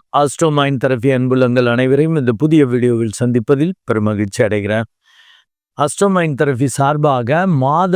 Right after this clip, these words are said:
அறிவுறுத்தல்கள்ங்கிற வீடியோ ஒவ்வொரு மாதமும் பன்னிரண்டு ராசிகளுக்கும் போட்டு வரேன்.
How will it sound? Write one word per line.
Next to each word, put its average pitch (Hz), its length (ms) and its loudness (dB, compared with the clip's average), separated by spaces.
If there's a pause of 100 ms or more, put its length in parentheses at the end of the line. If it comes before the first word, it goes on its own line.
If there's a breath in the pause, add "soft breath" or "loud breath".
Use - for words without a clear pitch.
அறிவுறுத்தல்கள்ங்கிற 139 1120 0
வீடியோ 127 340 0 (140)
ஒவ்வொரு 156 440 2
மாதமும் 131 580 0
பன்னிரண்டு 156 520 0
ராசிகளுக்கும் 120 640 0
போட்டு 107 280 -2
வரேன். 113 300 -2